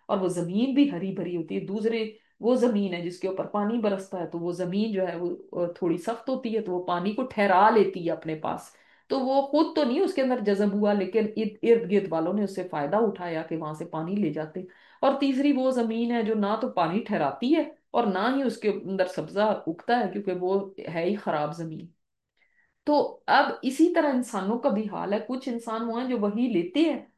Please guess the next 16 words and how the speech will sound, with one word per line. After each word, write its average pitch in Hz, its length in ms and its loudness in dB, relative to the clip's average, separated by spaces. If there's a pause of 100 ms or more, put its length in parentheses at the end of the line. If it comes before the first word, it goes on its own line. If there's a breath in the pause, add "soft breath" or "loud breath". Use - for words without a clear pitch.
(120)
और 302 120 4
वो 330 160 2
खुद 339 280 0
भी 349 260 6
अमल 277 360 6
में 330 120 2
लेकर 294 300 6
आते 302 240 4
हैं 302 80 4
और 247 180 2
दूसरों 170 300 -8
को 170 100 -6
भी 208 100 -4
फायदा 202 320 -2
देते 214 260 -8
हैं। 208 100 -14